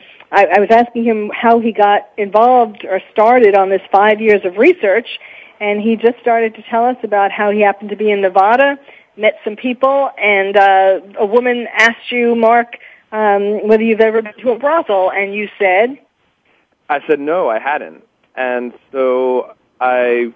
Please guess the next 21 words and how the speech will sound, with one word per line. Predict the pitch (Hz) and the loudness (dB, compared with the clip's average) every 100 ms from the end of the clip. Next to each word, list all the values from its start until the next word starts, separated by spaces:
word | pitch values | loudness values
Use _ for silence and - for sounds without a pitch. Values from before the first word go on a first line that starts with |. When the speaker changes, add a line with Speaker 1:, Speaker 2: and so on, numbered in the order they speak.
| _ _ | _ _
Speaker 2:
went | 131 135 | -8 -4
back | 135 131 - | -4 -6 -8
to | |
New | 131 | -12
York, | 120 120 123 | -6 -6 -6
like | 113 | -10
I | 113 - | -12 -8
said, | 120 139 | -8 -6
and, | 117 110 | -10 -10
and | 113 110 107 101 - | -8 -8 -8 -14 -14
pitched | 131 - | -14 -6
the | 123 | -4
idea | 113 113 113 107 _ | -4 -6 -8 -8 _
to | 113 110 110 - _ _ _ _ _ _ | -14 -12 -14 -18 _ _ _ _ _ _
different | 123 113 110 | -16 -10 -6
editors | 147 147 143 131 | -4 -4 -4 -6
and | 117 95 | -10 -14
to | |
my | 107 | -10
agency, | 135 131 127 - 127 123 120 113 | -8 -8 -10 -14 -10 -8 -8 -10
and | - 117 117 117 113 110 | -10 -6 -6 -6 -6 -10